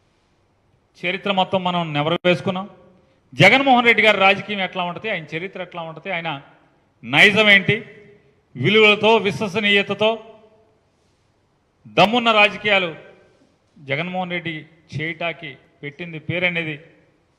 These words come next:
మనందరికీ ఒకసారి జ్ఞప్తి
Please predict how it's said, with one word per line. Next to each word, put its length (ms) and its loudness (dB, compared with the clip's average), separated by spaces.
మనందరికీ 440 -10
ఒకసారి 320 -8
జ్ఞప్తి 380 -10